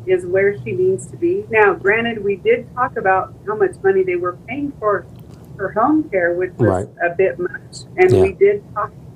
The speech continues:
Speaker 1: about how they could find, um, some different types of home care that could be a little bit less expensive as well.
Speaker 2: You mean
Speaker 1: So
Speaker 2: unskilled nursing a-, as a, as opposed to skilled nursing or, or just helping out?
Speaker 1: Right.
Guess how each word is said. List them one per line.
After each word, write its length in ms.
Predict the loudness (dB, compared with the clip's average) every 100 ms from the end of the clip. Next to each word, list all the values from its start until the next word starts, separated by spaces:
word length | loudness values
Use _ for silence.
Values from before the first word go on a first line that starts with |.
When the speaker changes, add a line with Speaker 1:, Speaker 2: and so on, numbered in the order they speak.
| -20 -6
Speaker 1:
about 320 | 0 2 0
how 180 | -2 -2
they 140 | -2
could 200 | -4 -6 -2
find, 460 | 0 2 2 0 -6
um, 380 | -8 -6 -8 -10
some 220 | -6 -2 0
different 360 | 0 0 -4
types 360 | -4 -4 -4 -6
of 120 | -10
home 340 | -2 -2 0 -2
care 380 | 0 0 -2 -8 -20 -20 -6
that 220 | -4 -4
could 120 | -4 -2
be 120 | 0
a 80 | 2
little 240 | 2 2
bit 200 | 0 0
less 240 | 0 0
expensive 600 | -6 -6 0 0 2 0
as 160 | -2 -2
well. 440 | 0 2 0 -2 -8 -18 -2
Speaker 2:
You 80 | 2
mean 100 | 4
Speaker 1:
So 220 | 4 4
Speaker 2:
unskilled 500 | 4 2 0 -2 -4
nursing 520 | -4 -4 -4 -4 -4 -8 -18 -20 -20 -20 -10 -6
a-, 200 | -4 -2
as 160 | -2
a, 200 | -4 -4 -4
as 160 | -6
opposed 380 | -4 -4 -4 -6
to 60 | -10
skilled 360 | -4 -2 -2
nursing 400 | -4 -6 -4 -4
or, 200 | -4 -8 -12 -20 -4
or 140 | -2 0
just 240 | -4 -4
helping 400 | -4 -4 -4 -6
out? 200 | -6 -6
Speaker 1:
Right. 140 | -6